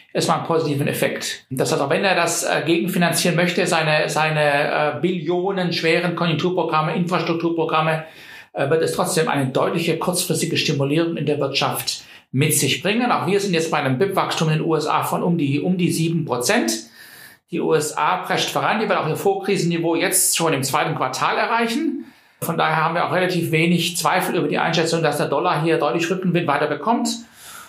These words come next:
Und das Gleiche gilt für die, für die U-S-Renditen, auch wenn, und das hatten wir ja diese Woche, auch wenn die Fed sich weiter eher bedeckt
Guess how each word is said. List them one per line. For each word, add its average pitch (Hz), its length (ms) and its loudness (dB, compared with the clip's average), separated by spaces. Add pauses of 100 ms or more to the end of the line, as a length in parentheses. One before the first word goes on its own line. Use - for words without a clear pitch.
(140)
Und 160 80 -2
das 135 100 2
Gleiche 156 280 0
gilt 160 140 2
für - 120 0
die, 147 260 -2
für 165 200 0
die 165 120 0
U-S-Renditen, 165 800 0
auch 143 240 0
wenn, 233 480 0
und 156 140 -4
das 143 180 -2
hatten 151 180 -2
wir 147 100 2
ja 143 100 2
diese 139 220 -2
Woche, 190 480 0
auch 131 120 -4
wenn 185 120 0
die 170 100 0
Fed 190 400 -2 (340)
sich - 260 -2
weiter 170 340 0
eher 147 320 2
bedeckt - 760 -2